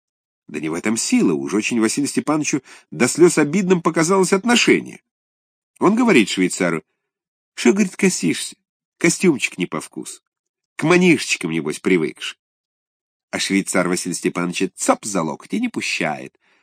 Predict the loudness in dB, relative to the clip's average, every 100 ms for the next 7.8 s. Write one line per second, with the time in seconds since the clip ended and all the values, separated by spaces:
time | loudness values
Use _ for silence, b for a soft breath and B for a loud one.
0 | _ _ -8 -6 -6 -4 0 0 0 -6
1 | -4 4 4 4 0 -2 -4 -4 -6 -2
2 | -2 -4 _ -4 -4 -6 -8 -10 -12 b
3 | b b b 0 2 4 4 4 4 4
4 | 2 4 2 4 0 4 4 4 2 2
5 | 2 2 2 2 0 0 0 0 0 -2
6 | -8 0 0 0 -6 0 0 2 2 2
7 | 2 2 4 4 2 -6 -12 -16